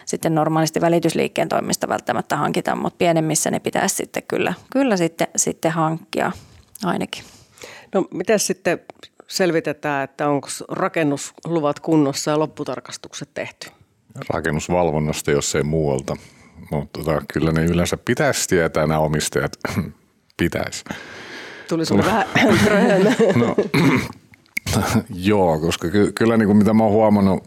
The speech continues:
Speaker 3: seitsemäntoista vuotta, kun oon tehnyt tätä, niin kyllä se niinku enemmistö ei tiedä, missä ne on tai milloin ne on tehty. Ja melkein voisi sanoa, että jos, jos se on yli kymmenen vuotta vanha talo, niin joo, ei todellakaan tiedä.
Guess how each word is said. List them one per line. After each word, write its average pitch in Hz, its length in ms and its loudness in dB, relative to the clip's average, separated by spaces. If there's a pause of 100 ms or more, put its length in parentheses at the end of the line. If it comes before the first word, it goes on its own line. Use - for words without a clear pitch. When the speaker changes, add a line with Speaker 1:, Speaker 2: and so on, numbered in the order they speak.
Speaker 3:
seitsemäntoista 90 680 0
vuotta, 87 200 0
kun 85 80 0
oon 85 80 0
tehnyt 92 320 2
tätä, 80 260 -4
niin 85 280 0 (1400)
kyllä 110 140 4
se 107 100 4
niinku 104 220 4
enemmistö 120 680 2
ei 104 240 4
tiedä, 85 460 2 (760)
missä 87 320 2
ne 82 120 2
on 87 400 4 (120)
tai 78 120 2
milloin 85 340 2
ne 82 60 2
on 80 120 0
tehty. 82 720 0 (320)
Ja 92 100 0
melkein 101 400 2
voisi 85 160 0
sanoa, 92 160 2
että 87 160 -2
jos, - 640 -4
jos - 180 -2
se 87 60 0
on 87 60 2
yli 87 180 2
kymmenen 90 380 2
vuotta 80 260 -2
vanha 82 200 0
talo, 82 200 0
niin 80 160 0
joo, 85 140 2
ei 85 100 2
todellakaan 78 640 -2
tiedä. 71 300 -8